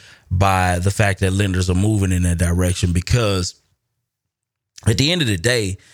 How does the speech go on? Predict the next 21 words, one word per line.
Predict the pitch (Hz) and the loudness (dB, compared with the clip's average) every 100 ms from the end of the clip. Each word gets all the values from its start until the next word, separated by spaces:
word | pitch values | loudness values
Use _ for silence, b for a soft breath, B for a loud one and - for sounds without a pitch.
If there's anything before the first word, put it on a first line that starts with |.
| b - | b -2
you | 123 | 0
know, | 113 104 | 2 0
lenders | 101 131 165 143 113 | 0 0 0 -2 -2
are | |
trying | 107 127 110 | -2 0 0
to | 101 | 0
hedge | 101 120 117 101 | 0 0 -2 -2
their | 120 127 | -2 0
bets | 101 107 - | 0 -2 -4
too, | - 139 104 - | -2 -2 -4 -2
right? | 101 107 - | 0 0 -2
And | 107 | -2
if | 101 - | 0 0
they're | 147 | 0
hedging | 143 143 120 107 | 0 0 0 0
their | 131 | 0
bets | 117 107 98 | 0 0 -2
correctly, | - 101 101 95 95 87 B B B | -2 0 0 0 -2 -2 B B B
then | 98 113 | 0 2
it | |
may | 120 131 160 180 156 143 | 2 0 0 0 0 0